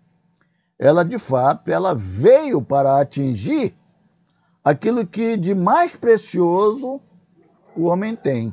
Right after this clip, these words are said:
que é a sua alma, que é eterna, que não vai ser detida pela morte física, mas ela vai entrar pela eternidade,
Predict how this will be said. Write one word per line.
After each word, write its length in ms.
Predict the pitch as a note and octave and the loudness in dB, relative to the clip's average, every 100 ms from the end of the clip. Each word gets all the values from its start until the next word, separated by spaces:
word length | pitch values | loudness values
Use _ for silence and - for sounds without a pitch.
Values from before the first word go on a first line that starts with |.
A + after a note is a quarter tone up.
| - | -8
que 140 | D3+ | -4
é 240 | C3 B2 C#3 - - _ - | 0 0 -2 -8 -20 _ -10
a 80 | |
sua 320 | C3+ - E3+ E3 | -10 -8 -4 -2
alma, 600 | B2 A#2 A#2 G#2+ E2+ D2 - - - - | 2 2 2 0 -4 -8 -16 -20 -20 -2
que 160 | C#3+ | 2
é 220 | C3+ C#3 | 4 4
eterna, 600 | D3 - E3+ F3+ D3 F#2 D2+ _ _ _ _ | 2 -2 2 2 2 -6 -12 _ _ _ _
que 120 | - | 0
não 220 | F#3+ A3 C4 | 2 2 4
vai 180 | A#3+ | 4
ser 360 | F#3+ - G3+ G#3 | 2 4 6 6
detida 920 | E3+ D#3+ - - G3+ C#4+ B3 B2+ F2 - _ - - | 4 2 0 -6 -4 -2 -2 -4 -6 -16 _ -20 -8
pela 220 | - G#3 G3 | 0 2 2
morte 380 | E3+ F3+ F3+ | 0 -2 -4
física, 760 | - E3+ A3+ A#3 C3 - D#3 C#3 _ _ _ _ _ _ _ | -8 -4 -2 -4 -6 -8 -14 -16 _ _ _ _ _ _ _
mas 200 | B2 D3 | -2 2
ela 200 | D#3+ D#3 | 4 4
vai 240 | C#3 D3 | 4 2
entrar 540 | C3 A#2 C#3 D#3+ C#4 - | 2 -4 -4 -4 -4 -4
pela 300 | - A#3 A#3+ | -4 -2 -4
eternidade, 1000 | F3+ F#3 F3 C#3 G#2 G#2 G#2+ A2 D#3+ | -4 -6 -6 -6 -6 -4 -4 -4 -6